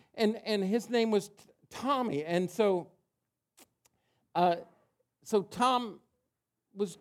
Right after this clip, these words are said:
totally resistant to the gospel, but they were all gonna get baptized on a Sunday night, and Tom came to church on a Sunday night,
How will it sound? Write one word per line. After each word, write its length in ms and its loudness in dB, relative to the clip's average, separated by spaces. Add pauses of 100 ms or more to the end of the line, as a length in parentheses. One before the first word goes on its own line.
totally 380 0
resistant 480 -2
to 60 -10
the 60 -6
gospel, 420 -8 (560)
but 140 -4
they 100 2
were 140 6
all 160 10
gonna 160 6
get 180 -2
baptized 520 2
on 80 2
a 60 -4
Sunday 280 0
night, 200 0
and 100 -6
Tom 260 -2
came 200 -2
to 80 -12
church 360 -2
on 100 -2
a 40 -6
Sunday 280 -2
night, 280 -2